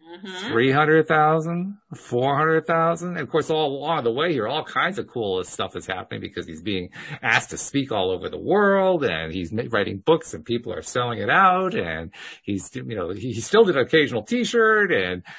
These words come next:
Speaker 2: he had courses he was putting on, and people were buying out his courses, all from putting out the stupid little email that he didn't know how could possibly lead to anything.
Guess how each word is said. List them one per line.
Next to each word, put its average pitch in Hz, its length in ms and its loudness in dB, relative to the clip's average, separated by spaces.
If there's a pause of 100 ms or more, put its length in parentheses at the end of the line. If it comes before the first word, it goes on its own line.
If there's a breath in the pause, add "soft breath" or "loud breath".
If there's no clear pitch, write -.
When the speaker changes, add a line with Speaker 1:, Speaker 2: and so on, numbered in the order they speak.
(140 loud breath)
Speaker 2:
he 135 100 0
had 117 220 2
courses 220 460 2
he 185 100 0
was 180 140 0
putting 175 240 -4
on, 170 140 0
and 135 100 -6
people 143 240 -4
were 107 100 -2
buying 156 300 -2
out 131 140 -2
his 98 160 -10
courses, 196 560 -6 (440 loud breath)
all 208 200 -6
from 175 400 -4 (340)
putting 196 220 2
out 170 220 0
the 113 60 -8
stupid 196 500 -2
little 147 260 2
email 139 500 0
that 123 200 -4
he 175 80 0
didn't 147 280 0
know 139 220 0
how 156 180 -2
could - 240 -2
possibly - 520 -8
lead 165 400 -4
to - 40 -6
anything. - 600 -20